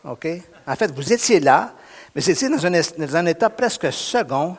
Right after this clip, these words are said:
à vivre, à, à conduire. Bien sûr, s'il y a un danger, vous, toute votre tête va s-, va s'éveiller, euh, mais vous êtes, vous êtes dans cet état-là. Puis souvent, dans la vie, les gens s'en vont comme ça. Ils sont un peu métro, boulot. Nous, on dit métro, boulot, dodo. Métro, boulot, dodo. On se lève le matin, on va travailler dur, on revient le soir,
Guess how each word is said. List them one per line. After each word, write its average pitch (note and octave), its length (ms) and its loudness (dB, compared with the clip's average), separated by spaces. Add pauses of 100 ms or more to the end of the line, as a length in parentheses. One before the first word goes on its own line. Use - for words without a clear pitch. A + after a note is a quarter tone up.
(100)
à C#3+ 140 -2
vivre, G3+ 340 -4
à, C3+ 260 -6
à - 40 -12
conduire. D3 560 -4 (480)
Bien G3 140 -4
sûr, G#3 220 0
s'il - 180 -4
y - 20 0
a D3+ 40 0
un C#3 40 -2
danger, C#3+ 400 0 (300)
vous, B2+ 100 -16
toute - 280 -16
votre C3 160 0
tête G3+ 200 2
va D3+ 80 0
s-, D#3 180 -4
va B2+ 140 -4
s'éveiller, C3+ 560 -4 (640)
euh, A2 280 -4
mais F#3 480 -4
vous C3 200 -8
êtes, E3 80 -4
vous C3+ 100 -6
êtes F3 60 -4
dans G3+ 80 -4
cet G3 180 -10
état-là. G#3+ 300 -6
Puis A#3+ 100 -14
souvent, A#3 260 -8
dans A#3 80 -8
la D3+ 120 -4
vie, G#3 100 -6
les D#3+ 140 -4
gens F3+ 100 -8
s'en E3+ 160 -4
vont F#3 100 -6
comme F3 140 -6
ça. G3+ 220 -8
Ils - 20 -12
sont - 180 -14
un D#3+ 120 -6
peu E3+ 260 -8 (220)
métro, F3 440 -4
boulot. E3 400 -6
Nous, D3 100 -6
on D#3+ 40 -4
dit C3+ 160 -8
métro, D#3 240 -6
boulot, C#3 260 -10
dodo. G#2+ 300 -10 (140)
Métro, E3+ 480 -4
boulot, E3 340 -6
dodo. D#3 220 -6
On D3+ 80 -6
se - 100 -10
lève C#3+ 140 -4
le C#3 100 -2
matin, C3+ 320 -8
on B2 40 -14
va B2 120 -6
travailler C3+ 480 -4
dur, C#3+ 320 -8
on C3+ 60 -8
revient B2+ 200 -8
le B2+ 100 -10
soir, C#3+ 340 -6